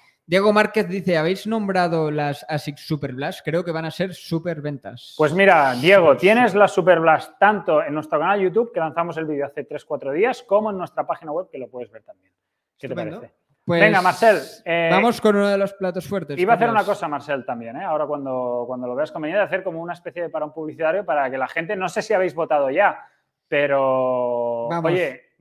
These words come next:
Speaker 2: va, si te parece, los que lo habéis hecho, muchas gracias. Los que no, creo que ahora es un buen momento, o al menos guardaos el link, para votar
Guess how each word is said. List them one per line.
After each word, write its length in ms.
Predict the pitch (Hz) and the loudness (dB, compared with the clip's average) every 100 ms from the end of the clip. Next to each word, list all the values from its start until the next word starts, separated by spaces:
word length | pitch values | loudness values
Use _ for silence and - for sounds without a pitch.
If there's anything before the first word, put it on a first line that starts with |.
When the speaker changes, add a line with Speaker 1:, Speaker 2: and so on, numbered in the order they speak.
| 139 | -6
Speaker 2:
va, 140 | 139 | -6
si 140 | 143 | -4
te 100 | 139 | -4
parece, 500 | 143 143 160 196 220 220 _ _ - | 0 0 0 -2 -4 -6 _ _ -4
los 240 | 151 139 | -2 -2
que 140 | 156 | -2
lo 80 | 147 | 2
habéis 220 | 156 180 | 2 0
hecho, 400 | 208 - 180 160 151 _ - | -4 -4 -2 -2 -4 _ -12
muchas 340 | 156 180 165 | -10 -6 -4
gracias. 400 | 175 196 240 214 - | -2 -4 -4 -6 -6
Los 240 | 151 156 | -4 -4
que 120 | - 156 | -4 -2
no, 140 | 190 | 0
creo 140 | 190 | 0
que 40 | 185 | 0
ahora 120 | 175 | -2
es 80 | 165 | -6
un 100 | 165 | -8
buen 140 | 165 | -6
momento, 600 | 165 165 190 233 262 254 _ - | -6 -8 -8 -8 -8 -10 _ -12
o 320 | 123 120 120 | -8 -8 -8
al 60 | |
menos 180 | 120 147 | -8 -8
guardaos 340 | 139 139 139 139 | -6 -4 -4 -6
el 80 | 143 | -12
link, 180 | 208 | -10
para 200 | - 160 | -2 0
votar 420 | 151 147 165 208 | 0 0 0 0